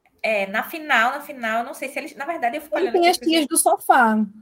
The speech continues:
Speaker 2: porque Chiquititas tá aí no top dez da
Speaker 1: Chiquititas,
Speaker 2: Netflix
Speaker 1: é.
Speaker 2: quase toda semana.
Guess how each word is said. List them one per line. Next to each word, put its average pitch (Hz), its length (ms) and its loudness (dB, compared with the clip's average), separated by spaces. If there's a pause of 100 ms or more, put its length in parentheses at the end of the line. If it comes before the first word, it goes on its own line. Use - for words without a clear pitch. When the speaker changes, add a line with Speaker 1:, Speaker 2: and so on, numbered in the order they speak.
(300)
Speaker 2:
porque 262 600 0
Chiquititas 285 600 -2
tá 330 80 0
aí 262 260 4
no 247 140 4
top 233 200 4
dez 220 240 2
da 226 60 4
Speaker 1:
Chiquititas, 214 320 2
Speaker 2:
Netflix 226 300 4
Speaker 1:
é. - 20 -20
Speaker 2:
quase 240 300 4
toda 262 180 -2
semana. 214 500 0